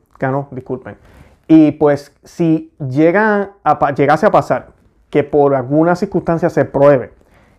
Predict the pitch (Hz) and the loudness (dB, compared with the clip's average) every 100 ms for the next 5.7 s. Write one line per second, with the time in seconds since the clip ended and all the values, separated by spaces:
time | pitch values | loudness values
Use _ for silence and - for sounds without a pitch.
0 | _ - 147 147 160 160 165 170 - 143 | _ 0 2 4 4 4 4 2 0 -4
1 | 139 135 139 135 131 139 139 139 151 151 | -2 -2 -4 -8 -10 -8 -6 0 2 2
2 | 151 139 147 160 151 143 143 143 135 123 | 0 -2 -4 -4 -4 -4 -4 -4 -4 -4
3 | 139 143 139 139 135 135 135 147 156 156 | 0 0 0 -6 -6 -6 -4 -4 -6 -8
4 | - 143 139 131 143 143 143 139 135 139 | -8 -8 -8 -4 -2 0 -2 -2 -4 -4
5 | 139 139 127 143 143 143 | -6 -8 -4 -4 -4 -6